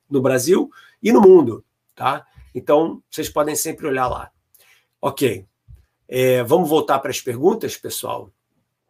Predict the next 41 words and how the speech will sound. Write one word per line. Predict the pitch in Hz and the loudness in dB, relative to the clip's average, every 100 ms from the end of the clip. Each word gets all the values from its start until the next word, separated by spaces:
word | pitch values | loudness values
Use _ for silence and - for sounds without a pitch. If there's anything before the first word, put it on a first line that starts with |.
| _ _ - - | _ _ -20 -6
Ver | 127 | -4
o | 131 | -4
que | 135 | -6
que | 123 | -6
a | |
gente | 113 120 - | -6 -8 -8
tem | 123 | -8
de | 113 | -8
bom. | 107 | -10
Olha | 107 143 147 | -2 2 2
lá, | 127 147 147 | 4 4 4
o | 127 | 4
Zaor. | 120 120 170 156 | 2 4 4 6
Oi, | 190 165 | 6 6
Zaor. | 147 127 120 107 | 4 2 2 -2
Tudo | 160 131 | -4 -2
bem? | 147 131 | 0 0
O | |
Zaor | 120 131 160 | -2 0 4
é | 165 | 4
um | 165 | 2
dos | 143 127 | 0 -4
nossos | 131 123 131 - - _ _ _ _ - | -4 -4 -8 -10 -12 _ _ _ _ 0
membros, | 123 139 131 127 110 - - | 4 4 4 0 0 -4 -8
é, | 127 120 113 101 - _ _ _ | -8 -6 -6 -8 -14 _ _ _
que | - 120 | -20 -4
participou | 143 131 - - 156 | -2 0 -4 -2 2
da | 151 | 2
Zoom, | 127 120 147 | 2 0 0
que | 131 | -2
eu | |
tava | 123 127 127 | -6 -4 -4
mencionando | 120 - 123 127 117 | -4 -6 -4 -4 -6
outro | 110 113 | -10 -14
dia, | 110 135 | -6 -6
com | 131 123 | -4 -6
os | 107 | -2
membros | 127 117 110 | -4 -4 -6
Sol | - 127 | -2 -2
e | |
Galáxia. | 123 113 120 127 - 123 | 0 2 2 0 -2 -8